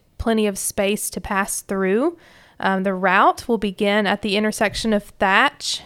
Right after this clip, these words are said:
and South College, and it will travel east on Thatch to Gay Street, then north to Tichenor, and west to College Street, and back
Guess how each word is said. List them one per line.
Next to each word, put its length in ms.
and 420
South 360
College, 720
and 120
it 80
will 100
travel 460
east 340
on 180
Thatch 420
to 100
Gay 240
Street, 580
then 220
north 320
to 120
Tichenor, 760
and 220
west 360
to 60
College 420
Street, 360
and 180
back 380